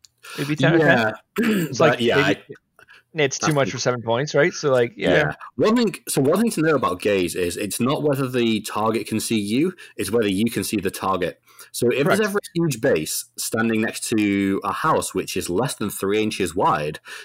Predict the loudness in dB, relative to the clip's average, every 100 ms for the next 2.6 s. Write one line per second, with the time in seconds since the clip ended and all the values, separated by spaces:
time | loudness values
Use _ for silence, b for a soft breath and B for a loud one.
0 | -6 -2 0 2 2 2 2 0 0 0
1 | 0 -2 -2 -2 0 0 0 0 0 0
2 | -2 0 0 0 -2 -8